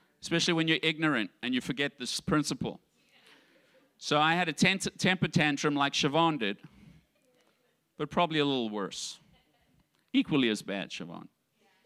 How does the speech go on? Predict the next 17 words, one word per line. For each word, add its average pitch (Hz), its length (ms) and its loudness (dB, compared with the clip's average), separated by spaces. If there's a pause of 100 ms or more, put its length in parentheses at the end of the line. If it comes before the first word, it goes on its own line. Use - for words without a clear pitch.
(720)
No 127 220 0
Jesus 107 420 -2
in 101 160 -2
that 90 180 -4
mo-, 95 120 -10
there 117 100 2
was 120 160 0
no 127 180 2
faith. 143 600 0 (300)
There 120 100 2
was 123 160 2
no 143 180 4
hope. 135 400 4 (460)
There 127 100 2
was 135 160 4
no 139 140 4
encouragement. 131 800 0